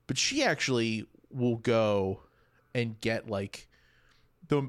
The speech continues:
the one time that we've been there together, she got, like, uh, she was taking a class on a field trip and bought, like, a shitload of snacks for the bus and that sort of stuff. It's like,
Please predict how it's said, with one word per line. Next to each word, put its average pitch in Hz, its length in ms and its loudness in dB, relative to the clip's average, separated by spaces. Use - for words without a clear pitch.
the 127 100 2
one 147 260 2
time 135 300 2
that 110 140 2
we've 117 180 0
been 110 140 0
there 107 200 -2
together, 95 720 -4
she - 240 0
got, 117 360 0
like, 107 440 -6
uh, 98 340 0
she - 180 -4
was 117 120 -2
taking 104 440 -4
a 107 100 -2
class 101 420 0
on 98 100 -2
a 90 60 -2
field 95 320 -4
trip - 360 -6
and 113 180 -2
bought, 98 260 0
like, 95 320 -4
a 110 60 0
shitload 110 480 2
of 104 60 0
snacks - 920 -2
for - 200 -4
the 92 80 -4
bus 87 500 -4
and 95 80 -2
that 87 120 -4
sort 78 160 -6
of - 60 -6
stuff. - 340 -8
It's 120 80 -8
like, 117 160 -8